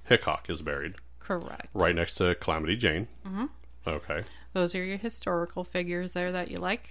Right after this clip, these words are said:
Speaker 2: <laughs>
Speaker 1: Yep, yep. Now, I, I think when we went, I, of course, I, I'm a big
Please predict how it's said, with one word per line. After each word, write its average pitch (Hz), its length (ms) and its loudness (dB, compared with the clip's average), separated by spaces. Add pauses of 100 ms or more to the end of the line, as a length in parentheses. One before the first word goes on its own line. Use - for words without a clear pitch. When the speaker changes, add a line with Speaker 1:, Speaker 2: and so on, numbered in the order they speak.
Speaker 2:
<laughs> - 60 -4
Speaker 1:
Yep, 85 280 6 (240)
yep. 85 300 2 (200)
Now, 90 560 10 (160)
I, 98 240 0
I 92 140 6
think 95 260 2
when 85 140 2
we 87 100 4
went, 90 380 4
I, 82 180 2
of - 240 -4
course, 80 260 0
I, 78 360 2 (1200)
I'm 98 200 6
a 90 60 4
big 92 460 6